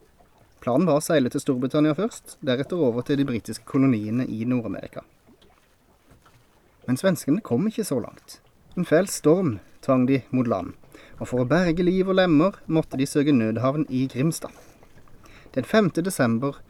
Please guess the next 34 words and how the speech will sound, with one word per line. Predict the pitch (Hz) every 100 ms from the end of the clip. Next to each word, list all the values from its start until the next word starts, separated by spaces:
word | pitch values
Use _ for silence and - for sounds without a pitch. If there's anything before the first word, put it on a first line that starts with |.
| -
syttenførtisju | - 160 - 117 113 139 - 113 113 - -
skriver | - 127 123 123
Kalm: | 123 117 104 - - - - - - _ _ - -
«Mot | 214 202 - -
middagen | 202 208 151 139 131 127
anlände | 151 180 151 131 127 127
vi | 131 123 117
omsider | 131 123 - 190 170 143 139 127
lykkeligen | 135 170 - - 147 135 127
til | 120 123
Grømstad | 127 143 135 - 117 113
i |
Norge, | 113 123 117 110 95 92 - -
der | 143
vi | 135 135
lade | 120 143 135 131
oss | 120 - 131
i | 117
hamn | 123 120 107 95
til | - 117
dess | 139 - -
vi | 131
fingo | 131 139 127 120
reparere | 120 - 120 127 120 113
vårt | 110 -
skepp, | - 104 - - - - - -
som | - 120 101
at | -
förenämnda | - 160 170 156 156 151 143
stormer | - 139 127 127
taget | - 123 117 110
så | 123
mycket | 120 - 98
skada.» | - 110 92 - -